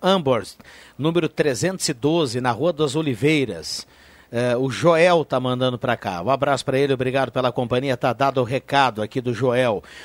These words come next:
"Bom dia, novamente venho solicitar auxílio desta rádio pra comunicar a todas as pessoas e principalmente aquelas que possuem algum agendamento junto ao I N S S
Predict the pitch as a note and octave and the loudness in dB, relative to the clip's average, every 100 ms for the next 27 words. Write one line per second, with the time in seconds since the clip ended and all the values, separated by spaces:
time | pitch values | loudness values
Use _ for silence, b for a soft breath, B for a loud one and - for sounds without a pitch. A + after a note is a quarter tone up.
0 | B - F3+ F3 B2+ D#3+ C#3 E3+ D3+ D3+ | B 2 2 2 0 2 4 2 4 2
1 | C3+ E3+ A3 A3+ F#3 C3+ E3+ F#3 E3+ D3 | 2 0 0 -2 -4 -2 -2 -2 -2 -2
2 | C3+ C3 - D3+ F3 D3 - - E3+ F#3 | -2 -4 2 2 4 0 -2 -2 -2 -2
3 | D#3 C#3 A#2+ A#2 G#2 D#3 F3+ D#3 D#3 D3 | 0 -2 -2 -4 2 2 2 -2 -2 -2
4 | E3 D3 B2+ A#2+ D3+ E3+ F3 B B B | -2 -2 -4 -2 2 2 2 B B B
5 | C3+ C#3 - - A#3 B3 G#3 D#3 D3+ - | 0 0 0 4 4 4 0 -2 -2 -2
6 | C3 - E3+ G3+ D3 D3+ F#3 G#3 - D#3 | -4 -2 0 0 -2 -2 -4 -4 0 0
7 | E3 E3+ D3+ D#3+ D3+ - C#3+ C#3+ B2 D#3+ | 0 -2 -2 0 0 -2 -4 -4 -2 0
8 | C#3+ B2+ F3+ C3+ D#3 E3+ D#3 C3 F3+ G#3+ | 0 0 -2 0 -2 2 2 2 0 0
9 | - C#3+ D3+ E3 D#3 C#3 C#3 C3 - C3+ | -2 -4 -2 -2 0 0 0 0 0 4
10 | F#3+ G3 - G2+ | 4 4 -2 -8